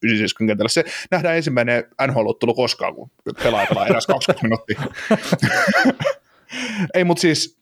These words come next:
sillä tavalla, että, että McDavidiltä, että vaikka tää joukkue on jo syvempi ja se on laadukkaampi ja muuten, mut siellä on niin paljon niitä häikkiä tavallaan, että, ja ongelmakohtia, mihin se voi vaan kaatua sit liian helposti, mihin sit McDavid ei pysty vastaamaan yksin.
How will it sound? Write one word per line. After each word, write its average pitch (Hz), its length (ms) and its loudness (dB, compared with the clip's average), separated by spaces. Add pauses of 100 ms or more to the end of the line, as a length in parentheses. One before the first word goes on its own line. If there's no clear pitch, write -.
(100)
sillä 165 200 2
tavalla, 123 340 2
että, 135 180 0
että 135 160 0
McDavidiltä, 147 560 2 (880)
että - 160 -10
vaikka 160 240 2
tää 143 100 2
joukkue 135 320 2
on 117 100 6
jo 117 80 6
syvempi 110 400 2
ja 101 80 2
se - 100 -2
on 110 120 2
laadukkaampi 110 480 -2
ja 104 60 -2
muuten, 113 400 -2 (340)
mut 131 100 0
siellä 151 140 4
on 156 40 4
niin 180 120 4
paljon 123 200 0
niitä 117 160 -2
häikkiä 131 380 0
tavallaan, 92 480 2
että, - 180 -4 (880)
ja 131 160 2
ongelmakohtia, 113 800 0 (640)
mihin 139 220 2
se 127 120 0
voi 117 160 0
vaan 117 180 -2
kaatua 113 400 0
sit - 200 -8
liian 107 220 0
helposti, 104 420 -2
mihin 120 260 2
sit 123 180 -2
McDavid 120 360 -2
ei 131 120 0
pysty 170 300 0
vastaamaan - 520 -2
yksin. - 340 -10